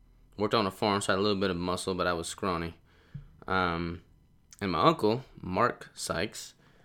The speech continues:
was always the biggest one in the family. He got me motivated. He got me into working out.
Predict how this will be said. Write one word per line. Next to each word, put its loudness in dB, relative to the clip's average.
was -6
always 4
the -4
biggest 4
one 0
in 0
the -4
family. -2
He -2
got 4
me -2
motivated. 0
He -2
got -2
me -2
into -4
working -4
out. -2